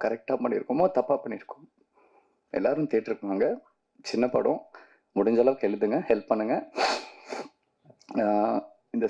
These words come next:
ஸ்டேஜில் இருக்கிறவங்க எல்லாருமே எனக்கு ரொம்ப பிடிக்கும். எல்லாருமே, யாருமே காசு எதிர்பார்த்து,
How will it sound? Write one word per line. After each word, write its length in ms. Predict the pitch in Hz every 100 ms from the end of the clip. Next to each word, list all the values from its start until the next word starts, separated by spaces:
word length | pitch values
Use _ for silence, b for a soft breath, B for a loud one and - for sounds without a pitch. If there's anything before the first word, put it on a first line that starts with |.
| -
ஸ்டேஜில் 380 | 156 165 160 156
இருக்கிறவங்க 320 | - 143 120
எல்லாருமே 420 | 113 175 185 208
எனக்கு 460 | 190 113 107 107 95
ரொம்ப 240 | 98 107 -
பிடிக்கும். 300 | 101 - - _ _
எல்லாருமே, 460 | - 123 147 139 127
யாருமே 540 | 127 127 139 135 143 165
காசு 420 | 123 120 - 120
எதிர்பார்த்து, 880 | 101 120 - 120 120 - 165 185 -